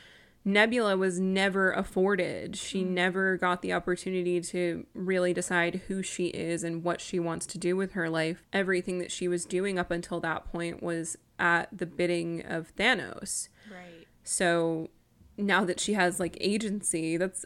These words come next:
Speaker 1: another big theme of this movie is now everybody has agency and they finally get to think, like, "What do I want in life?" And maybe I need to, like, therapize myself and,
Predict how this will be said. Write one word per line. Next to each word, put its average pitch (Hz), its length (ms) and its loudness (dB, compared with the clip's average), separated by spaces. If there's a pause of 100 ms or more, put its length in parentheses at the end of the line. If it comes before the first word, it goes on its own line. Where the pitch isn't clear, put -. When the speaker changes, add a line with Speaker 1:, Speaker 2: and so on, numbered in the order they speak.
Speaker 1:
another 196 500 2
big 180 320 0
theme 202 280 0
of 175 140 -4
this 170 180 -4
movie 185 340 0
is 170 180 0
now 170 200 2
everybody 190 420 2
has 185 300 0
agency 185 520 0
and 165 120 -2
they 165 120 -2
finally 170 380 0
get 170 140 -2
to - 120 -6
think, 170 260 -2
like, 170 260 -2
"What 415 160 -4
do 403 220 0
I 349 220 2
want 196 340 2
in 175 200 0
life?" 160 420 -2
And 185 200 -4 (300)
maybe 226 320 0
I 233 120 0
need 240 220 0
to, 262 120 -8
like, 240 260 -2
therapize 233 560 4
myself 185 580 0
and, 180 380 -2